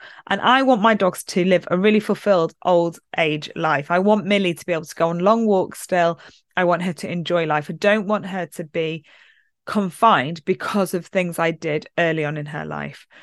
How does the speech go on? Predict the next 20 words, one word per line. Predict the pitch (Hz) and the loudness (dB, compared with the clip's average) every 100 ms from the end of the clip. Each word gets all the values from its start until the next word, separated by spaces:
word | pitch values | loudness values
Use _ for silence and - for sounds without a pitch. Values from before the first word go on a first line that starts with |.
| - _ | -20 _
So | - 180 | -2 -2
we | 175 247 262 | 2 0 2
were | 254 | 0
careful | - 240 269 269 - - 156 208 262 - _ _ _ - | 0 2 2 2 -2 -6 -4 -2 -4 -8 _ _ _ -2
early | 190 175 160 | 0 0 0
on. | 170 196 | 0 -2
She | 185 - 190 | -6 -6 2
learnt | 190 196 - | 4 4 0
to | |
carry | - 208 196 | -6 -2 0
her | 196 | -2
ball | 185 185 | -4 -6
for | 165 180 | -6 -4
long | 185 180 | -4 -4
periods | 196 185 175 175 | -4 -2 -4 -8
of | |
time. | - 160 160 170 | -12 -6 -6 -6
We | 170 | -8
play | 170 185 175 | -6 -6 -6
fetch, | - 165 156 | -2 -2 -2